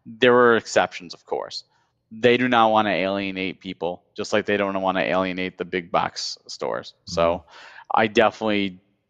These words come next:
Speaker 1: do not see them going away from physical media. <laughs> That's for sure.
Speaker 2: Yeah. But it is interesting, too. Like, uh, I didn't really think about that, but,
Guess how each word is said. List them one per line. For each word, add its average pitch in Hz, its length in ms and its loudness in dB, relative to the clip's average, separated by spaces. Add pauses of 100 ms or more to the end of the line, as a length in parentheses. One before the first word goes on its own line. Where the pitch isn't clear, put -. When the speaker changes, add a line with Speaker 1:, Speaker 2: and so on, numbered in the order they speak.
(260)
Speaker 1:
do 110 140 -2
not 98 240 4
see 113 200 -4
them 104 280 -4
going 107 280 -2
away 95 220 0
from 92 200 -16
physical - 320 -14
media. 65 420 -10 (200)
<laughs> - 220 -2
That's 135 280 2
for 131 160 -2
sure. - 420 -6 (120)
Speaker 2:
Yeah. 85 220 -8 (1000)
But 113 100 -6
it 139 60 -2
is 160 140 -4
interesting, 113 480 -6
too. 117 240 -4
Like, 92 340 -2
uh, 98 200 -2
I 95 140 0
didn't 104 180 -4
really 98 180 -2
think 110 180 -6
about 92 260 -2
that, 85 300 -4
but, 90 260 -4